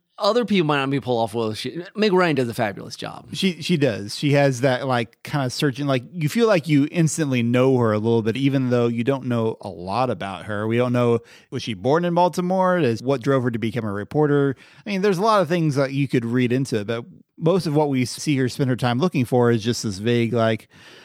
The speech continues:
Speaker 2: "I'm not quite sure this is where I should be, and I'm kind of fascinated by this other guy," and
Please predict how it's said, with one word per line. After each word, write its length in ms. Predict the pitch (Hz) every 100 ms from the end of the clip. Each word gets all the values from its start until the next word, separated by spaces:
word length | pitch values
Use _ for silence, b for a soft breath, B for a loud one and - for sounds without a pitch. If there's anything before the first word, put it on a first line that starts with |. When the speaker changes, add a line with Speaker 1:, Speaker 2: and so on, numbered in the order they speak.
| B B B
Speaker 2:
"I'm 80 | 254
not 240 | 330 349 -
quite 240 | 226 170
sure 280 | - 196 180
this 140 | 156
is 80 | 147
where 140 | 160 147
I 40 |
should 220 | - 131
be, 320 | 117 196 208
and 80 | 208
I'm 220 | 147 127
kind 180 | 127 160
of 100 | 135
fascinated 560 | - 147 156 175 165 151
by 120 | 151
this 160 | 147 139
other 220 | 147 139
guy," 520 | 120 147 151 156 160
and 420 | 151 123 120 123